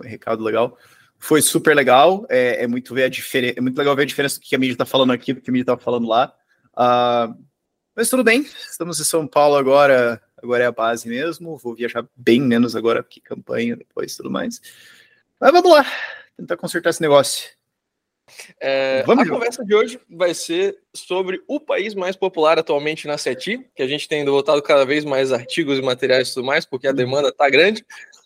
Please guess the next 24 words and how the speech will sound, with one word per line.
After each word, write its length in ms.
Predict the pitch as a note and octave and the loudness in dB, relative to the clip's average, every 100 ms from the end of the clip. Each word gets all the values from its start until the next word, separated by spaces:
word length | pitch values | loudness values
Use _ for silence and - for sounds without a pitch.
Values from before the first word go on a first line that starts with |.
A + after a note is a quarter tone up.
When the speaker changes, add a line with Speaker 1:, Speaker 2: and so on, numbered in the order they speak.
| _ | _
Speaker 2:
que 180 | - E3 | 0 4
é 220 | F3 G#3+ F3 | 6 4 0
justamente 480 | G3+ - G3+ G3+ | -4 0 0 0
o 20 | G3+ | 2
Paraguai. 600 | G3 F#3+ E3 G3+ B3+ - | 4 6 6 4 4 -4
Vamos 320 | E3+ E3 G#3+ G3+ | -4 0 2 2
falar 260 | F#3 G3 | 2 2
sobre 300 | - F#3 F#3+ | 0 -2 -2
Speaker 1:
Uhum. 100 | B2+ | 0
Speaker 2:
todos 260 | G3+ G#3+ F#3+ | 0 0 -2
os 280 | G3 - - _ | -4 -6 -14 _
passo 260 | F#3 F#3 E3 | 2 2 -2
a 60 | |
passos 560 | - D#3+ F#3+ - F3 D#3+ | 0 2 2 -2 -8 -8
de 560 | C3+ C#3 C3+ C3 B2+ B2 | -6 -2 0 0 -2 -4
como 220 | D#3+ D#3+ | -8 -6
se 60 | - | -2
tornar 180 | D3+ D3+ | 0 0
um 20 | |
residente 460 | D3+ B2+ C#3 - | 0 -2 -6 -2
lá, 240 | C3+ F3 F#3 | 2 4 4
o 80 | E3+ | 2
que 160 | E3 | -6
que, 340 | - D3 C#3 | -6 -4 -4